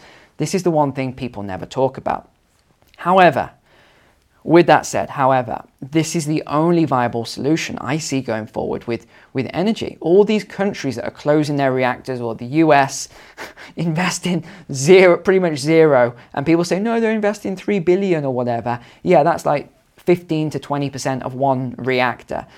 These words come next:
Look, they're not investing into it. We are gonna have an energy crisis, if we haven't already, in the West. This is what is coming, and people just cannot see it. And you can just look at all these articles. Look, Spanish inflation, i-,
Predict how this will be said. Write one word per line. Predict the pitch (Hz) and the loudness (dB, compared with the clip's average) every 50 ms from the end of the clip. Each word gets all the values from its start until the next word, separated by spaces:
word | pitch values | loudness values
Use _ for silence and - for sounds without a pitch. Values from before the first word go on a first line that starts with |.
| - _ - | -18 _ -2
Look, | 135 135 120 - - - | 0 2 2 0 -2 -8
they're | 110 127 127 | -6 -4 -4
not | 131 139 127 - | -2 -2 -4 -4
investing | 131 120 127 123 123 - - 123 117 120 | -4 -2 -2 -2 -2 -4 -8 -8 -6 -6
into | 127 131 131 - - - | -6 -6 -8 -8 -8 -6
it. | 104 - - - - _ _ _ _ _ _ - - | -6 -8 -8 -12 -20 _ _ _ _ _ _ -12 -8
We | 151 143 160 170 175 185 185 180 | -2 2 6 8 8 8 8 6
are | - 143 156 151 | 2 0 -2 -2
gonna | - 165 160 151 | -2 -2 -4 -4
have | 151 139 139 127 127 120 - - | -4 -4 -4 -4 -4 -4 -6 -8
an | 143 127 - - | -10 -10 -10 -10
energy | - 131 139 139 147 143 139 - 131 120 | -8 -6 -4 -2 -2 -4 -4 -4 -6 -6
crisis, | 120 - - - 131 120 127 123 - 135 - 127 | -6 -8 -6 -2 -2 0 0 -2 -4 -10 -10 -10
if | - - | -6 -6
we | 143 135 | -6 -4
haven't | 139 151 151 143 143 127 | -2 -2 -2 -2 -2 -6
already, | - - 120 113 113 127 151 156 135 - - - - _ _ _ - | -6 -4 -4 -2 -2 0 0 -2 -2 -4 -8 -10 -14 _ _ _ -10
in | - 131 131 135 143 | -6 -6 -4 -2 -2
the | 156 160 | 0 0
West. | 139 113 110 107 113 - - - - _ - - _ _ _ - | 0 0 -2 -4 -4 -6 -10 -14 -16 _ -20 -20 _ _ _ -8
This | 120 135 127 123 - 175 | -4 -4 -4 -2 2 2
is | 160 156 - | 0 0 0
what | - 113 104 110 110 | -4 -6 -6 -4 -4
is | 117 123 - | -6 -6 -8
coming, | - - - 180 202 180 139 - - - | -8 -4 -4 -2 0 -2 -2 -4 -6 -6
and | - 139 135 139 139 - | -6 -6 -6 -6 -8 -8
people | - - 170 175 214 214 | -6 -6 -4 0 0 -2
just | 214 208 202 - - | 0 -2 -6 -10 -10
cannot | - - - 107 104 107 101 - | -14 -12 -10 -10 -8 -8 -10 -10
see | - - - 214 240 185 | -10 -6 -4 -2 0 0
it. | 123 - - - _ _ _ _ - - | -2 -4 -6 -16 _ _ _ _ -4 -2
And | 160 175 | 2 2
you | 202 247 | 2 2
can | - 320 262 | 2 0 0
just | 180 156 - - | -2 -2 -2 -2
look | 165 208 - - 143 | -2 -2 -2 -2 0
at | 147 | 2
all | 160 175 165 | 4 4 4
these | 156 135 123 135 | 2 0 0 2
articles. | 143 170 190 190 - 175 - - - - - - | 2 2 0 0 -4 -8 -6 -4 -6 -6 -4 0
Look, | 180 202 151 - - - - - - _ | 2 2 2 0 -2 -14 -20 -20 -20 _
Spanish | - - - - 139 131 139 160 175 175 - 208 | -12 -10 -6 0 2 2 4 4 2 2 2 0
inflation, | 208 208 - - 143 143 143 139 - - 160 151 147 - | 0 0 0 2 2 4 4 2 0 0 0 0 0 -2
i-, | 131 135 | -6 -10